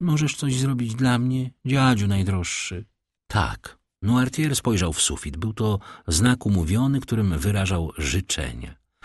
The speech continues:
Walentyna, zastanowiwszy się, chwilę jęła wymieniać to wszystko, co przychodziło jej do głowy, ale dziadek wciąż odpowiadał "nie". "E, po cóż te nadzwyczajne sposoby? Głupia jestem". I poczęła recytować kolejną literę alfabetu,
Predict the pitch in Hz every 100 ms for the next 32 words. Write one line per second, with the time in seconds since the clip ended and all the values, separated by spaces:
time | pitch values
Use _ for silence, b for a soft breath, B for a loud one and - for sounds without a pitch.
0 | B B 98 135 156 180 175 156 90 113
1 | - 131 120 143 143 - 71 85 85 85
2 | 78 - 160 113 110 113 107 B B B
3 | 80 117 147 131 123 - - 160 - 170
4 | - 135 131 - 117 98 85 82 78 71
5 | 73 76 67 58 67 B B B B 131
6 | 254 175 101 135 - - 113 120 113 90
7 | 80 82 85 73 67 67 - _ - 214
8 | 165 151 - 123 120 107 92 87 92 95
9 | 113 110 101 - 92 - 87 90 117 196
10 | - 92 73 71 - 87 95 95 B B
11 | B B - 175 151 - 120 120 107 92
12 | 104 101 - 90 90 92 87 80 92 87
13 | 78 - 71 131 135